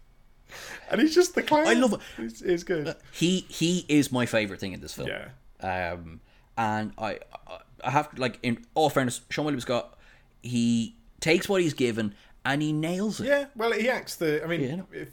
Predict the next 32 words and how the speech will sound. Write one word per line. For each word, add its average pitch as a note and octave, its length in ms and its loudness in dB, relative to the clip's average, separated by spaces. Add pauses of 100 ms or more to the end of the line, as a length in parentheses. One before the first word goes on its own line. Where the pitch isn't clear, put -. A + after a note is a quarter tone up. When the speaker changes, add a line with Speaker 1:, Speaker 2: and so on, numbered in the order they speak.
(120)
Speaker 1:
you've D#3 160 -6
got D#3 120 4
a C#3 40 0
criticism C3 580 -2
of A2+ 140 -6
him, A2+ 100 -6
it's A#2 200 -6
that A#2 260 -4
he's A#2+ 200 -6
the B2 100 -8
same B2 280 -6
character A#2+ 400 -6
in A#2 80 -4
every A2+ 220 -6
film. - 380 -6 (100)
So A2 240 -6 (520)
I C#3 100 0
couldn't D#3 280 6
unsee, C3 760 -2 (240)
um, A#2+ 500 -4
your C3 120 -4
man A#2+ 200 -4
from A2+ 460 -8 (1000)
Speaker 2:
Stifler. C3+ 360 0
Speaker 1:
Stifler. A#2 200 -4 (200)
Um, B2+ 300 -2
I - 40 -2
couldn't C#3 280 -2
unsee C3 280 -4
Stifler. B2+ 400 -6
It's C3 100 -8
just - 220 -10